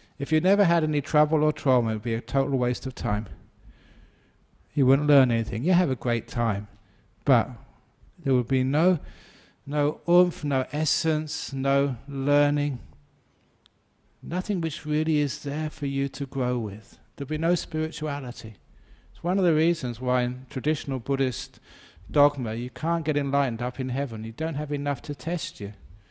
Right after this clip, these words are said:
It's just too nu-, too fine, too nice. The same if you have too much difficulty, it's just too much pain. You, you, there's just too many sort of wrong answers and you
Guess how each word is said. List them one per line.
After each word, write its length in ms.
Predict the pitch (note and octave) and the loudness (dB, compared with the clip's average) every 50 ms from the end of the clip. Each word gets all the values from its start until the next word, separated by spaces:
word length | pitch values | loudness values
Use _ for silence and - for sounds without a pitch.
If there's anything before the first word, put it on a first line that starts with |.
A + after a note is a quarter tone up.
| _ _ _ _ _ - | _ _ _ _ _ -14
It's 140 | C3 B2+ - | -12 -8 -6
just 180 | D3 C3+ - - | -6 -6 -6 -8
too 220 | - - D#3 D3+ | -4 -2 -2 -2
nu-, 180 | D#3 D#3+ D#3 D#3 | -2 -4 -6 -8
too 160 | - - D#3 | -4 -4 -4
fine, 400 | D3 - - D#3+ D#3+ D3+ C3 A#2+ A#2 | -4 -4 -4 -4 -2 -2 -2 -4 -4
too 180 | - D3 C#3 | -4 -6 -4
nice. 480 | C#3 C#3+ C#3 B2 A2 G#2 - - - - - - - _ - - - _ - - - - - _ _ - | -4 -4 -4 -4 -6 -6 -8 -10 -12 -14 -16 -20 -20 _ -20 -20 -20 _ -20 -20 -20 -20 -20 _ _ -10
The 100 | C3 C3 | -8 -8
same 320 | B2 - D#3+ D3+ D3 D3 C3+ | -4 0 2 2 2 2 0
if 60 | C3+ | 0
you 240 | C#3+ C#3+ C#3+ C#3+ C3 | -2 -2 -2 -2 -4
have 260 | - - D3+ C#3+ B2+ - | -4 -2 -2 -2 -2 -6
too 220 | - - E3 D#3 | -6 -2 -2 0
much 300 | D#3 D#3+ E3 D#3+ - - | 0 0 -2 -4 -4 -6
difficulty, 720 | - C3+ A#2 - A#2 - - A#2+ A2 A2 - - A2+ G#2 A2 | -6 -6 -6 -6 -8 -10 -6 -8 -8 -8 -8 -8 -8 -8 -8
it's 120 | B2 - | -8 -6
just 200 | - C#3+ - - | -6 -8 -8 -8
too 180 | - - D3+ D3+ | -4 -4 -2 0
much 320 | E3 E3+ F3 D3 - - | 0 -2 -4 -4 -8 -14
pain. 340 | - B2+ A#2 G#2+ G#2+ G#2+ A2 | -8 -6 -6 -4 -4 -4 -6
You, 120 | A#2 C3 - | -6 -8 -8
you, 180 | - D3 C#3 B2+ - - - - - - - | -8 -8 -8 -8 -12 -16 -20 -20 -20 -18 -4
there's 180 | - D#3 C#3+ - | -4 -4 0 2
just 200 | E3 D3+ - - | 0 0 0 -4
too 240 | - - F3+ F3 E3 | -2 2 2 2 4
many 340 | E3 E3+ F3 F3 D3+ B2+ A2+ | 2 2 0 2 0 -2 -2
sort 220 | - - C#3 B2 | -4 -6 -6 -6
of 140 | B2 A#2 A#2+ | -6 -4 -2
wrong 220 | C3+ C3+ C#3 C#3 | 0 2 2 2
answers 600 | C#3 C#3+ D3+ D#3 D3+ C#3+ - - A#2 G#2+ G2+ - | 2 2 0 0 -2 -4 -8 -8 -8 -8 -8 -6
and 100 | A#2+ A2+ | -6 -4
you 100 | A#2 A#2 | -4 -6